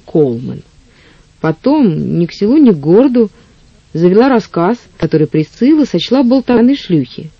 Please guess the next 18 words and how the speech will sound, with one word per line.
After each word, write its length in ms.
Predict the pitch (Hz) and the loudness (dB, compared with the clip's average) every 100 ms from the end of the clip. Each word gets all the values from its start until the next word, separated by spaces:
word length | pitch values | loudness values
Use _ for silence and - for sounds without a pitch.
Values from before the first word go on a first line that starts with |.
| _ _ _ _ | _ _ _ _
Она 180 | 160 170 | 0 0
начала 320 | 165 156 151 | 2 0 0
сомневаться, 840 | - 165 160 180 330 - _ 147 - _ _ | -2 0 0 0 -2 -4 _ -12 -12 _ _
стоило 360 | - - 214 233 | -12 2 6 6
ли 120 | 196 | 4
вообще 400 | 170 156 - 359 | 2 -2 -2 2
нанимать 540 | 294 185 156 143 - | 4 4 2 -2 -8
её. 460 | 147 143 147 135 117 - _ _ _ _ _ _ _ _ _ _ _ _ _ _ | -10 -8 -8 -8 -10 -14 _ _ _ _ _ _ _ _ _ _ _ _ _ _
«Так, 200 | 240 - | -2 0
э, 640 | - 98 95 - 107 165 | -4 -6 -10 -12 -4 2
расскажи 480 | 240 254 - 311 269 | 2 2 0 2 4
мне, 160 | 233 202 | 4 4
как 200 | 262 - | 0 -2
ты 100 | - | -2
познакомилась 680 | 294 254 262 247 220 190 | 2 2 2 4 4 2
с 80 | - | 0
Россом 400 | 190 175 - 220 | 0 0 0 -2
Колманом?» 760 | 214 247 190 135 123 76 - | 0 2 4 2 -2 -8 -10